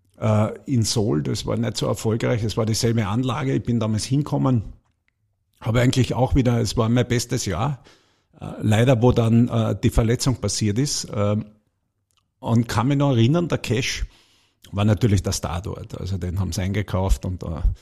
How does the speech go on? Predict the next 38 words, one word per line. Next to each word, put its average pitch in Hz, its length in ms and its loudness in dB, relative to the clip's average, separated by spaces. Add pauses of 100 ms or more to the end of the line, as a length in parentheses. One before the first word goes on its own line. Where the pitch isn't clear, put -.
(420)
dann 92 140 -4
habe 110 140 6
ich 117 40 10
immer 123 140 8
so 117 160 0
geschaut, 110 340 0
okay, 120 380 6 (140)
wo 110 260 4
ist 117 160 4
der 123 120 4
im 107 80 4
Raster? 110 500 0
Na, 104 440 2
relativ 107 500 0
weit 107 220 -2
weg, 107 220 -2
weil 104 160 0
ich 104 60 0
gewusst - 280 -2
habe, 104 160 -2
okay, 104 360 0
wir 107 160 2
werden 107 160 4
uns 104 160 4
oft - 220 0
am 107 80 2
Netz 98 280 2
treffen. 90 440 0 (460)
Also - 220 -4
das 107 220 0
wird 104 180 2
weniger 117 320 8
von - 160 6
hinten 143 300 4
gespielt. 147 440 0
Dann 151 160 2
habe 139 200 4
ich - 60 -6